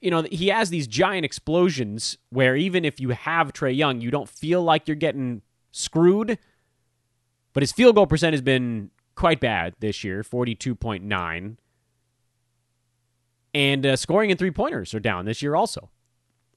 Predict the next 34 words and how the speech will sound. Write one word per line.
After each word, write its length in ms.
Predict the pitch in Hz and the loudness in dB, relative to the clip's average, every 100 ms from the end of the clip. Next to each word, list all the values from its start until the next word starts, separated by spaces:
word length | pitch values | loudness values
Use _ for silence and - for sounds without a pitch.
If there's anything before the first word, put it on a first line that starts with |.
| _ _ _ _ _ _ _ _ _ _ - | _ _ _ _ _ _ _ _ _ _ -12
He's 120 | 127 | -2
sort 140 | - - | 0 0
of 100 | - | 0
quietly 580 | - 160 185 147 120 | 0 4 4 2 -2
having 340 | 104 101 95 92 | -2 -4 -6 -8
not 240 | 98 90 | -8 -8
as 120 | 90 | -10
great 240 | 92 98 87 | -10 -10 -10
of 60 | |
a 40 | 82 | -12
season. 440 | 95 80 - - _ _ _ _ _ _ _ _ _ _ - | -14 -14 -16 -20 _ _ _ _ _ _ _ _ _ _ -8
And 140 | 131 165 | -2 2
that's 220 | 180 - | 2 0
tough. 260 | 240 127 - | -2 -2 -4
You 140 | 135 165 | -4 -2
need 180 | 202 | -2
someone 240 | 196 202 190 | 0 2 2
to 60 | |
be 120 | 156 135 | 0 0
loudly 880 | 113 127 156 156 131 127 110 85 - _ _ | 0 2 4 4 2 -4 -6 -8 -16 _ _
not 320 | 127 139 120 | 0 2 2
having 260 | 117 110 110 | 0 -2 -2
a 60 | 98 | -2
good 200 | 104 - | -4 -4
season 320 | 117 101 101 | -6 -6 -6
if 120 | 101 | -6
you 40 | |
want 160 | 107 101 | -4 -4
them 120 | 104 | -4
to 80 | 101 | -4
be 120 | 104 | -4
a 60 | 104 | 2
buy 220 | 131 156 | 4 6
low, 260 | 226 143 | 6 2